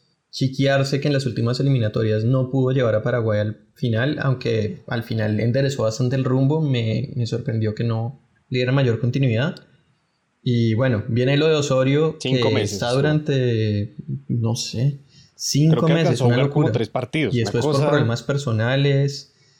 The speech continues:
Speaker 1: Sí, juega tres partidos, da declaraciones complicadas diciendo que su sueño es dirigir a la selección colombiana, eh, genera mucha incomodidad y mucho malestar dentro de,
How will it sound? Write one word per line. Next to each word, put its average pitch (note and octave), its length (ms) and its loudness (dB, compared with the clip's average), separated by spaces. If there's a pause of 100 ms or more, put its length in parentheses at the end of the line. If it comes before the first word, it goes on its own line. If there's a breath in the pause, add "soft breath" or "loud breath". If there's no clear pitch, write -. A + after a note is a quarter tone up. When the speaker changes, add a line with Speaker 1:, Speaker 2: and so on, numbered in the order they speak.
(580 soft breath)
Speaker 1:
Sí, C#3+ 640 0
juega A#2+ 200 0
tres C#3 200 -2
partidos, C#3 760 0
da A#2+ 100 2
declaraciones C3+ 640 0
complicadas A#2 560 0
diciendo A2+ 380 0
que B2 380 0
su B2 120 -4
sueño A2 280 -2
es - 400 -10
dirigir B2 640 -2
a G#2 60 0
la B2 80 0
selección A2+ 460 -2
colombiana, B2 880 0 (480 soft breath)
eh, G#2 800 0
genera A#2 300 0
mucha C3 300 0
incomodidad A#2+ 420 2
y A2 60 2
mucho A#2 220 0
malestar B2 380 -2
dentro - 320 -2
de, G#2+ 380 -2